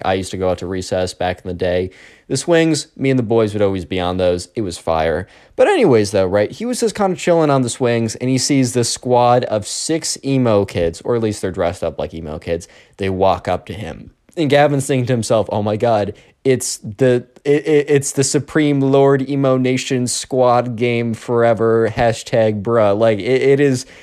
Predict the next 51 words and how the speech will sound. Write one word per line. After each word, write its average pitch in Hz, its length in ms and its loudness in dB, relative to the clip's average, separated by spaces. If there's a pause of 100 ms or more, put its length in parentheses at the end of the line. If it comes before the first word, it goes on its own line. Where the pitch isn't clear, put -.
(160)
"Oh 156 220 4
no, 151 340 4
guys, 143 540 0 (220)
they're 185 180 2
coming." 190 640 2 (160)
And 117 80 -6
they 104 80 -2
walk 98 340 0
up 95 180 -4
to 92 100 -6
him 92 300 -6
and 113 120 -6
they're 110 100 0
like, 98 300 -2
"So, 127 640 0 (600)
how's 147 300 2
it 143 120 -4
feeling?" 131 720 -2 (260)
And 113 80 -4
Gavin's 110 260 2
like, 101 180 -2
"Bro, 95 200 0
what?" 101 320 0 (200)
A-, 117 200 -6
and 131 120 0
they're 127 140 2
like, 123 240 0 (180)
"You're 196 140 2
totally 160 500 4
scared 127 460 0
right 110 220 0
now. 101 320 -4
I 120 80 -2
can 143 180 -4
see 120 220 -4
through 110 220 -2
you." 92 200 -2
And 101 100 -4
Gavin's 107 300 0
like, 98 240 -2
"Uh, 98 220 -2
scared 104 340 -2
of 95 60 0
what? 87 440 -2
The, 87 340 -8
the, 87 100 -8
the, 92 180 -8
the 92 240 -4
squad 92 460 -4
fam 101 320 -2
of 85 100 -8